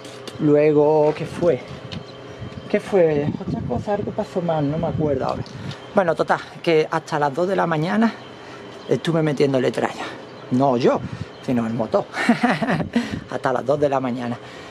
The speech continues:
Entonces, ha, ha cambiado un poco la cosa, pero allí, allí, en aquella parte de allí, están haciendo un torbellino que están absorbiéndolo todo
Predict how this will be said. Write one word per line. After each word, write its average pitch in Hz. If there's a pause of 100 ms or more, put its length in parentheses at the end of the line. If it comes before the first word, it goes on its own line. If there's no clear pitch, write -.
(140)
Entonces, 180 (400)
ha, 160
ha 165
cambiado 175
un 165
poco 175
la 170
cosa, 202 (320)
pero 240
allí, 165 (320)
allí, 151
en 135
aquella 185
parte 202
de 180
allí, 180 (400)
están 160
haciendo 139
un 151
torbellino 208 (360)
que 147
están 139
absorbiéndolo 147
todo 196